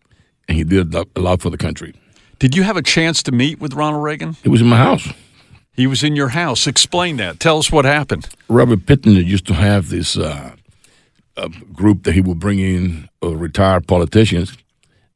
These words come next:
Speaker 1: And, uh,
Speaker 2: This is former U S Congressman Robert Pittenger.
Speaker 1: Correct. <clears throat> And, uh, I was one of his sponsors, and my job was to, um,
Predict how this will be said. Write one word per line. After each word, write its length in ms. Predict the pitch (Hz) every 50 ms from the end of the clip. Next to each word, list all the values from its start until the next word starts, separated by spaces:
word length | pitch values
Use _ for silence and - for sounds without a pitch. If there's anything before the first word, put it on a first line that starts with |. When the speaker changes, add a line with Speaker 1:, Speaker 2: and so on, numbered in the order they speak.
| _ -
Speaker 1:
And, 400 | 95 90 87 87 87 87 85 87
uh, 360 | 87 87 85 85 82 80 80
Speaker 2:
This 180 | 87 87 -
is 100 | 131 120
former 340 | - - 165 160 160 147 143 135
U 200 | 135 147 151 147
S 140 | 131 -
Congressman 580 | - - 160 156 151 135 117 104 - - 117 104
Robert 320 | 110 117 127 123 151 147
Pittenger. 400 | - 143 127 95 90 85 87 90
Speaker 1:
Correct. 280 | 87 - - - - - _ - _ _ _ -
<clears throat> 300 | - - 143 127 - -
And, 260 | 123 120 110 107 104
uh, 80 | 107 101 104 95 - - _ _ _ _ _ -
I 80 | 113 110
was 180 | 113 107 95
one 120 | 113 110 107
of 40 | 101
his 140 | 101 87
sponsors, 580 | - - 101 104 127 143 - - 107 110 107 - - _ _ _ _ _ _ _ _ _ _ _ _ _ -
and 280 | 107 98 98 98 98 95
my 140 | 107 117 120
job 360 | 98 113 123 135 143 135 117
was 140 | 110 101 92
to, 360 | - - 92 87 87 87 82
um, 320 | 80 80 78 73 73 80